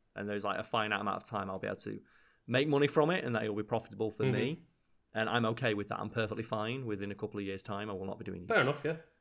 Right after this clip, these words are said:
Speaker 1: Like, it is nev-, it was never something I approached with the idea I'll do it for the rest of my
Speaker 2: Mm-hmm.
Speaker 1: life.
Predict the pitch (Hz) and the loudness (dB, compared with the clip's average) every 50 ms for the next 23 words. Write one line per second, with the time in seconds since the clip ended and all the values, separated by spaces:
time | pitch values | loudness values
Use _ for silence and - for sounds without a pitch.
0 | _ - - - - - 113 120 117 113 127 127 123 120 - 131 123 117 110 123 | _ -12 -12 -10 -6 -2 -2 -2 0 4 6 6 6 4 4 -2 -2 0 2 2
1 | 120 117 123 120 113 110 110 - - - - 117 113 110 107 107 107 104 - - | 2 4 6 6 4 4 2 -4 -12 -8 -4 -2 0 0 0 0 0 -2 -2 0
2 | 110 101 98 110 101 - 110 104 - 101 101 98 92 - 98 92 92 - 98 - | 0 0 0 0 -2 -2 -4 -2 -2 0 -2 -2 -2 -2 -4 -4 -2 -4 -6 -6
3 | - 101 98 92 120 120 113 98 95 92 95 107 135 156 - - | -4 -4 -4 -2 0 0 0 0 2 2 2 2 0 0 -4 -8